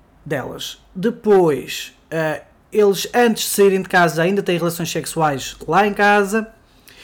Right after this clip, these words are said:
e depois é que fogem para a casa, ah, para a casa, fogem primeiro para um hotel e só depois pa-, do hotel é que fogem para a casa do Nick com o pai, e penso que seja o pai, com a mãe,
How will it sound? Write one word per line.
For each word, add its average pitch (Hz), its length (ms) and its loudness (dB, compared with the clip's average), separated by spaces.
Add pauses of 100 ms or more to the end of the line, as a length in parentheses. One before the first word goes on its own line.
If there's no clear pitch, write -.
(300)
e 196 80 4
depois 202 240 2
é 208 80 2
que - 100 -8
fogem 190 440 2
para 170 200 -2
a 165 40 0
casa, 170 540 -2
ah, 139 300 -8 (340)
para 170 200 0
a - 20 0
casa, 160 560 -2
fogem 175 260 -2
primeiro 175 340 -2
para 170 100 -4
um 160 160 -2
hotel 226 400 0 (300)
e - 40 -10
só 208 180 -2
depois 214 260 -2
pa-, 202 180 0
do 175 180 -2
hotel 185 240 0
é 185 80 -2
que 180 80 -12
fogem 185 240 -2
para 175 160 -4
a 170 60 0
casa 170 360 -2
do 160 100 -6
Nick 160 440 -6
com 143 220 -8
o 139 40 -8
pai, 175 440 0
e 165 120 -10
penso - 360 -8
que - 80 -20
seja 151 320 -4
o 139 40 -8
pai, 165 520 0 (340)
com 165 200 -4
a 151 40 -2
mãe, 202 320 2